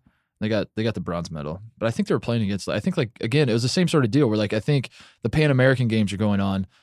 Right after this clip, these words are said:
and all the other countries send, like, professionals and their best players are close to it, whatever. They're, like, grown-ass men, and U S A just is like, "Let's just throw some college guys out there and see what happens."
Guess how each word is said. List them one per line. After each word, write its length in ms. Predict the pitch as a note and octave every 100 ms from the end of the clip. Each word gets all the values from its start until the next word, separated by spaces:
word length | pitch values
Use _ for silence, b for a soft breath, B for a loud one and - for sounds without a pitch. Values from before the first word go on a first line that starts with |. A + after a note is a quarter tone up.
| _ _ -
and 320 | A2 G#2+ G2 - _ _ -
all 200 | A#2 C3
the 100 | B2+
other 160 | B2
countries 380 | A2+ A#2 G2 G2+
send, 180 | - A2
like, 140 | G#2
professionals 720 | - G2 G2+ G2 G2 F#2 F#2 -
and 100 | G2
their 80 |
best 280 | F#2 G2 -
players 440 | G2 G2 F#2 F2 F2+
are 380 | F#2 F2+ F2 - _ -
close 280 | - G2+ -
to 180 | G#2 F#2
it, 80 |
whatever. 340 | D#2+ F#2+ F2+ F2
They're, 100 | G2+
like, 140 | G2+
grown-ass 420 | F#2 G2+ G2 F#2
men, 320 | G2 F#2 F2+ F#2 _ _
and 160 | - G2+
U 100 | G#2
S 140 | F#2+
A 120 | G2 F#2+
just 320 | F#2 - -
is 140 | F#2
like, 200 | F#2 F2 -
"Let's 140 | D3
just 100 | F3
throw 120 | C3
some 120 | G2+
college 320 | F#2+ C#2 C#2 -
guys 220 | C#2 -
out 160 | -
there 100 | -
and 100 | D2+
see 100 | -
what 100 | D#2
happens." 440 | D#2+ D2 - -